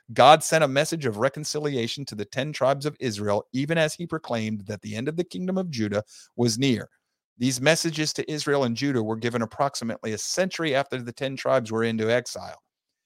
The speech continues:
It is most noteworthy that the God told Jeremiah that the message to the ten tribes, I E, house of Israel, should be sent to the north.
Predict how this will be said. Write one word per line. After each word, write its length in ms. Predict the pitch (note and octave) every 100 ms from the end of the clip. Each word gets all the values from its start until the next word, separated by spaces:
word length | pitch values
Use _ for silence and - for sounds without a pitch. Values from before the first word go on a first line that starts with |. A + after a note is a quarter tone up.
| _
It 100 | A2+
is 120 | A2+ A2+
most 300 | C#3 D#3+ E3
noteworthy 600 | E3+ - A2 G#2+ A2+ C3
that 180 | G#2+ G#2
the 60 |
God 380 | G#2 B2+ D3+ C#3+
told 280 | D3+ D3+ C3
Jeremiah 580 | C#3 C#3 C3 C#3 B2+ A#2+
that 180 | A#2
the 60 | -
message 460 | A#2+ C#3+ C#3+ - -
to 80 |
the 100 | B2
ten 260 | - C3 D#3+
tribes, 480 | - D3 A2+ A2+ -
I 180 | A2+ A#2
E, 260 | A#2 A2 G#2+
house 220 | G#2 A2
of 100 | D3
Israel, 460 | E3 C3+ A2 A#2+ - - - -
should 220 | - - C#3+
be 80 |
sent 320 | C#3 B2 C3 - -
to 140 | A2+
the 100 | A2
north. 420 | C#3+ D3+ A#2 -